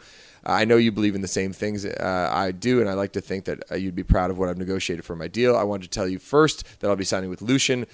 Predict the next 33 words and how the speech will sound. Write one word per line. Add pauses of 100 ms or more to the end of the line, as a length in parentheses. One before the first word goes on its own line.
(140)
who
is
the
head
of
Universal
Music. (360)
Uh,
I
honestly,
truly
cherish
everything
you
and
I
have
built
together,
and
I
plan
on
saying
so
in
my
new
announcement
of
the
new
deal.